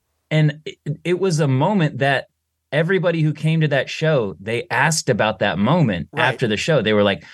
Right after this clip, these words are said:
Speaker 1: "Are you gonna leave that in? That was hilarious. Are you gonna leave that in?" And I'm like, "How am I gonna," you know, sometimes it's like you have to be there,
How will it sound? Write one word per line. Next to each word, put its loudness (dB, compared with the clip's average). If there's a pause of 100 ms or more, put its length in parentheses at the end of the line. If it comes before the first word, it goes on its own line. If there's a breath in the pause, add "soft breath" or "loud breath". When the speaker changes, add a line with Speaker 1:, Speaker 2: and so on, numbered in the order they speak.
(180 loud breath)
Speaker 1:
"Are -6
you 2
gonna 4
leave 2
that -2
in? 2
That 4
was -2
hilarious. -2 (260 loud breath)
Are -4
you 2
gonna 2
leave 0
that 2
in?" 0 (240 soft breath)
And -2
I'm 2
like, 0 (140)
"How -2
am 0
I 2
gonna," 0 (120)
you -2
know, -2 (220)
sometimes 0
it's 2
like 0
you 0
have 0
to -4
be -2
there, -2